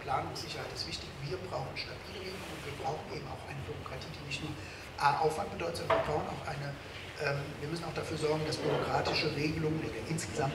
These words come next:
Regelungen, die Teil von Bürokratie sind, sich nicht permanent ändern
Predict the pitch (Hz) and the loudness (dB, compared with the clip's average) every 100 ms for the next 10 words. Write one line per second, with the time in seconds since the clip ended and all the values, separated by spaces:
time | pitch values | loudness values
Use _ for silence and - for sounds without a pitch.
0 | - 147 143 139 139 - - 139 143 139 | 0 -2 0 2 2 0 -2 -2 0 -2
1 | 131 123 - - - 139 - 143 - - | 0 -2 -2 -4 -6 -4 -4 -4 -6 -8
2 | - - 160 - 160 - - - 143 135 | -8 -6 -2 -2 0 -2 -2 0 2 2
3 | 131 - - 143 160 185 208 | 0 -2 2 6 6 6 4